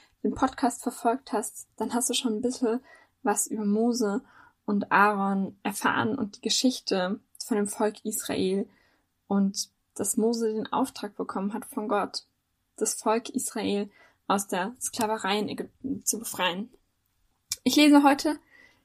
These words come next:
ähm, in Kapitel fünf des zweiten Buch Mose die Verse eins bis elf, Vers vierzehn und die Verse einundzwanzig bis dreiundzwanzig. Mose und Aaron gingen zum Pharao.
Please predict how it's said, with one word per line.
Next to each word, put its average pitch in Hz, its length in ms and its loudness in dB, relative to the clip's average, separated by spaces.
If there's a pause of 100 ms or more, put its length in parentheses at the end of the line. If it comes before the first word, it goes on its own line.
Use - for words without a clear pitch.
(220)
ähm, 214 440 -2 (100)
in 208 140 -2
Kapitel 233 320 -6
fünf 330 500 4 (340)
des - 280 0
zweiten 294 400 2
Buch 294 200 -2
Mose 277 480 8 (1200)
die 262 60 -4
Verse 214 400 2
eins 202 200 -2
bis - 160 0
elf, - 440 0 (640)
Vers 214 240 2
vierzehn 294 580 4
und - 160 -6
die - 40 -12
Verse 226 340 -2
einundzwanzig 208 880 0
bis - 180 0
dreiundzwanzig. - 1000 -2 (1300)
Mose 294 260 10
und 277 220 8
Aaron 220 480 2
gingen 214 320 -2
zum 247 160 2
Pharao. 208 540 -2